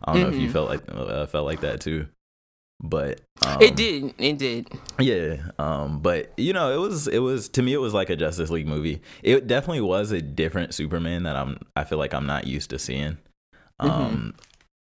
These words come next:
Speaker 1: I don't know exactly why. It seems like he has more of a goofier personality, I guess.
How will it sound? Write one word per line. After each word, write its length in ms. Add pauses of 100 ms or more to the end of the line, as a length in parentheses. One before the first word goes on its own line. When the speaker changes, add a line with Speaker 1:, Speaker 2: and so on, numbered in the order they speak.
(120)
Speaker 1:
I 100
don't 380
know 200
exactly 500
why. 320
It 160
seems 240
like 160
he 160
has 280
more 280
of 140
a 500 (1120)
goofier 460
personality, 800
I 80
guess. 420